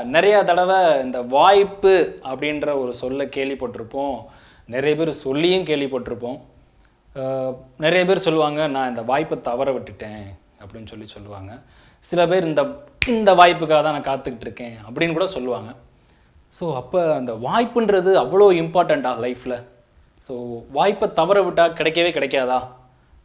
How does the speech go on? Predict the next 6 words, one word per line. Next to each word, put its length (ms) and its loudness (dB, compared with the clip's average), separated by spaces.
இந்த 160 -4
மாதிரி 220 4
நிறைய 300 2
கேள்விகள் 300 2
நம்மளே 340 -2
கேட்டிருப்போம். 640 -4